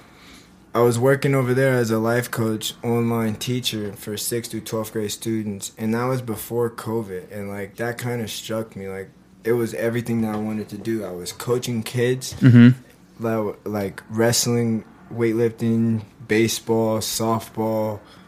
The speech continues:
Speaker 1: There was a couple golf players, a couple volleyball players,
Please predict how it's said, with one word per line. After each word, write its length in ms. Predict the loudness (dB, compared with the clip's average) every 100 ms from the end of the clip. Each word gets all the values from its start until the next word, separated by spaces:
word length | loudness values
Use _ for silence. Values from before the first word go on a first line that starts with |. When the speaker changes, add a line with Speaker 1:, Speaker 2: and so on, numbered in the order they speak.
| -20 -20 -20 -6
Speaker 1:
There 100 | -4
was 100 | -4
a 60 |
couple 300 | -4 -6 -6 -8
golf 420 | -4 -2 -2 -4
players, 460 | -4 -2 0 -2 -4
a 60 |
couple 300 | -10 -12 -12
volleyball 520 | -10 -6 -4 -4 -6
players, 540 | -8 -8 -6 -6 -8